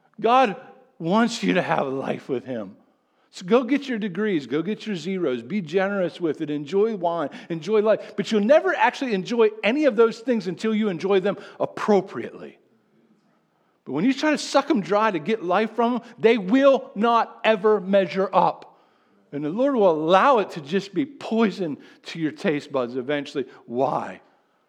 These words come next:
So that you might come home. So that you might really enjoy life with God. Oh, I'm telling you, it's the best life.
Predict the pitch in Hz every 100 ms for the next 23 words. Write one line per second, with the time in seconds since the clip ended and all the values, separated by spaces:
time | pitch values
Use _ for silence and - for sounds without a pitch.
0 | _ - - 131 131 147 147 - 120 92
1 | - 165 156 90 78 _ _ _ _ _
2 | _ _ _ _ _ _ _ _ _ _
3 | _ - - - 170 180 175 147 151 170
4 | 175 165 151 139 131 110 143 160 135 120
5 | 120 123 123 113 101 117 110 104 104 -
6 | _ _ _ _ _ _ _ _ _ _
7 | _ 165 160 156 135 - 160 165 185 139
8 | 107 - _ _ _ _ _ - - -
9 | - _ - - - 120 104 - 71 -